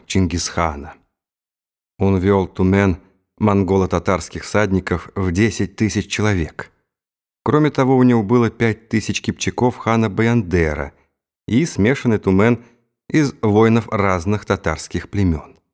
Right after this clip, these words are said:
Но отряды эти к Коломне не явились,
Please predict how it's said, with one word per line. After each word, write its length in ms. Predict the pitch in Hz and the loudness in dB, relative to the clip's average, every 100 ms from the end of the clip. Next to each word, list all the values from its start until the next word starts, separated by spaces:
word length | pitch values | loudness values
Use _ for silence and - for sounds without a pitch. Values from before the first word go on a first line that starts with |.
| _ _ _ _ _ - | _ _ _ _ _ 0
Но 140 | 110 | 2
отряды 640 | - 110 123 151 107 92 | 2 -2 0 0 2 0
эти 160 | 82 - | 0 -6
к 80 | - | -4
Коломне 640 | 95 98 123 117 113 107 _ | 0 4 4 4 2 -2 _
не 200 | 113 117 | 2 2
явились, 720 | 113 120 117 87 73 69 - | 2 -2 0 0 -2 -8 -16